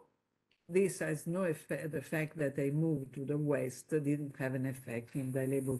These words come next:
force participation. Even after one year and two years in the Easter, in the Eastern country, women work.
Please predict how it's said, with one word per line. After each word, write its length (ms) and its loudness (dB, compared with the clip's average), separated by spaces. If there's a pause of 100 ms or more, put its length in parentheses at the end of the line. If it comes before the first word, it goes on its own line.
force 240 -2
participation. 1000 2 (360)
Even 320 6
after 340 2
one 320 6
year 420 6
and 280 -4
two 160 2
years 400 8
in 80 2
the 60 6
Easter, 440 4 (300)
in 180 4
the 240 0
Eastern 500 2
country, 440 -2
women 440 2
work. 280 4